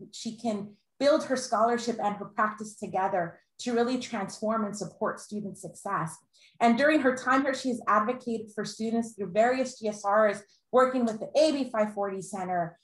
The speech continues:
the Center for Chicanx, Latinx Academic Student Success, and now the Women's Resource Center.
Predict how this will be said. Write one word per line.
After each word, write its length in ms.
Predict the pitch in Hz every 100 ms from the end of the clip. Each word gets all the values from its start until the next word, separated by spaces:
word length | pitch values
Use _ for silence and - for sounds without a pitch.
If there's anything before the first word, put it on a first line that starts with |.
| _
the 80 | 220
Center 320 | 214 262 269
for 140 | 262
Chicanx, 600 | 240 - 240 226 202 196
Latinx 520 | 214 208 214 196 202 -
Academic 480 | - 208 202 202
Student 280 | - 208 196
Success, 460 | - - 196 202 202
and 100 | 180
now 200 | 196 220
the 100 | 202
Women's 400 | 202 202 175 165
Resource 420 | 190 - 160 -
Center. 360 | 160 156 -